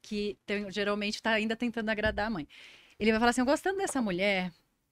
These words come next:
que eu vou fazer a, mais uma vez a vontade dela. Eu vou então pro lugar do passageiro, já que ela quer conduzir." Ou esse homem, se ele tiver muito bem, é, no masculino dele, muitas vezes ele vai falar assim: "Olha,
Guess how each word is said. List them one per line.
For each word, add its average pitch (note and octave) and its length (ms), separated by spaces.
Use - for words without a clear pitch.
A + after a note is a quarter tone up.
que C4 120
eu A#3+ 60
vou A#3+ 180
fazer B3 260
a, B3 100
mais B3 340
uma E4+ 200
vez C#4 220
a C#4+ 60
vontade C4+ 380
dela. F3+ 360
Eu G#3 160
vou G#3 160
então A3 240
pro A#3 140
lugar G#3+ 200
do G#3+ 80
passageiro, G#3+ 480
já G3+ 160
que - 120
ela G3+ 140
quer A3 120
conduzir." G#3+ 440
Ou D4+ 520
esse B3+ 300
homem, B3+ 240
se - 80
ele A#3 60
tiver B3 140
muito B3 220
bem, A#3+ 180
é, G3 240
no G#3 200
masculino A#3 480
dele, F#3+ 360
muitas A3+ 280
vezes A3 140
ele A3+ 100
vai G#3+ 120
falar A#3 180
assim: A3+ 200
"Olha, F3 340